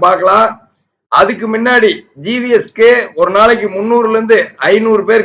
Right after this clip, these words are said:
கால் பண்ணிட்டு இருக்கீங்க. உங்களுக்கு, நீங்க அத்தனை பேருமே நைன்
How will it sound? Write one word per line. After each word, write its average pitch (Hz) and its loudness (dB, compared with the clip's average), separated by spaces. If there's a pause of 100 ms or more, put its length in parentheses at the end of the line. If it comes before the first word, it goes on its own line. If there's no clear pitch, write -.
கால் 202 2
பண்ணிட்டு 202 -4
இருக்கீங்க. 180 -4 (1700)
உங்களுக்கு, 254 -2 (320)
நீங்க 190 -4
அத்தனை 240 -4
பேருமே 226 2 (260)
நைன் 220 0